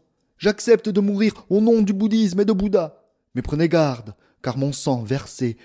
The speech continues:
ne sera pas de couleur rouge, mais coulera blanc, blanc comme le lait. » D'après le Samguk Yusa, le recueil dont on a parlé au début, le sang de Ichadon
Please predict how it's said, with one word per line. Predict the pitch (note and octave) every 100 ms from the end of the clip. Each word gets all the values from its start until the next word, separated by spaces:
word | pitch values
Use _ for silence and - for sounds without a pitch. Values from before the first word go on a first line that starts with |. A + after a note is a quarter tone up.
| _
ne | B2+
sera | C3+ C#3+ C#3
pas | D3
de | C#3
couleur | - D3 G#2+
rouge, | - D#3+ C#3+ A#2 F#2+ _ _ -
mais | A2+
coulera | - B2+ A#2+ F#2+ A#2 A2
blanc, | F#2 G2 A2 G2 _ _ _ _ _
blanc | G2+ A#2+ C#3 C#3 A#2+
comme | - A2 G#2
le | G2+
lait. » | F#2+ F#2 D#2+ _ _ _ _ _ _ _ _ _ _ _ _ _ _ _
D'après | - G2 - C#3
le | A#2+ -
Samguk | - - C#3+ D3 C#3 B2 C3+ -
Yusa, | G#2+ G#2 D#2+ - F#2+ G#2 _ _ _ _ -
le | G2
recueil | G2 A#2 A#2+ G#2
dont | F2 E2
on | E2
a | G2+
parlé | A2+ C#2+ C#2+ -
au | C#3
début, | B2 E2 D#2+ F#2 - _ _ _ _
le | F2 F2
sang | - A2+
de | G2 F2 -
Ichadon | C3 C3+ - G2+ E2 D#2 F#2+ G2+